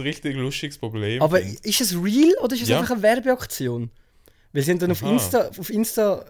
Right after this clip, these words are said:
Speaker 2: haben sie dann so gepostet oder so, wer
Speaker 1: Mhm.
Speaker 2: hin-, wer Hinweise hat, wo ihre Buchstaben an sind, soll, soll sich melden bei ihnen sozusagen.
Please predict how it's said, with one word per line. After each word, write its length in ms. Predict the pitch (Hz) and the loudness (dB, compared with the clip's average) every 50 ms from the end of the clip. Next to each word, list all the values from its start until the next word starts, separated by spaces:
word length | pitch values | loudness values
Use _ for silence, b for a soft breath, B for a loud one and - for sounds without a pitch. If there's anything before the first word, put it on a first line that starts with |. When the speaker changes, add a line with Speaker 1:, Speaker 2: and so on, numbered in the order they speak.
| - - | -10 -6
Speaker 2:
haben 100 | 170 165 | -6 -4
sie 40 | - 185 | -4 -4
dann 40 | 175 | -6
so 100 | 180 180 | -6 -6
gepostet 420 | - - 180 175 165 - 165 151 | -4 0 0 0 0 0 -4 -8
oder 120 | 165 165 165 | -8 -8 -6
so, 160 | 165 170 156 127 123 | -6 -6 -6 -2 -2
wer 120 | 151 139 | 0 0
Speaker 1:
Mhm. 20 | 139 | 2
Speaker 2:
hin-, 200 | 165 190 202 202 - | 2 0 0 -2 -2
wer 120 | - 156 147 | 0 0 0
Hinweise 380 | 143 180 196 190 202 180 - | 0 -2 -4 -4 -4 -2 -2
hat, 140 | 185 180 - | -2 -2 0
wo 40 | 160 | -2
ihre 140 | 151 147 143 | -2 -2 -2
Buchstaben 400 | 139 175 180 175 - 190 175 160 | -2 -4 -4 -2 -4 -4 -2 -2
an 160 | 160 160 165 | -2 -2 -4
sind, 220 | - 165 151 147 | -4 -6 -8 -6
soll, 280 | - 151 143 143 135 131 b b b b b b | -4 -4 -4 -4 -4 -8 b b b b b b
soll 160 | - - 135 | -8 -8 -6
sich 160 | 127 139 - | -4 -4 -4
melden 320 | 135 131 135 147 151 147 139 | -2 0 0 0 0 -2 -4
bei 80 | 151 | -6
ihnen 140 | 147 147 151 | -6 -6 -6
sozusagen. 440 | - 147 - - 113 107 107 104 | -8 -10 -10 -10 -10 -8 -8 -10